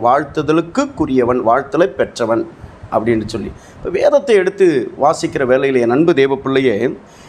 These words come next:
அஹ், நெகேமியா எழுதின புஸ்தகத்திலே பதினோராவது அதிகாரம்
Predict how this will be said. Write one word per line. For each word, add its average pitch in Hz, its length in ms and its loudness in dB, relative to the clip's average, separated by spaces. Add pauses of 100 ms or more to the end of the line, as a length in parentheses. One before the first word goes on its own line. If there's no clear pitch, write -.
(260)
அஹ், 104 800 0
நெகேமியா 262 600 2
எழுதின 190 340 2
புஸ்தகத்திலே 156 920 -2 (720)
பதினோராவது 226 600 2
அதிகாரம் 143 800 0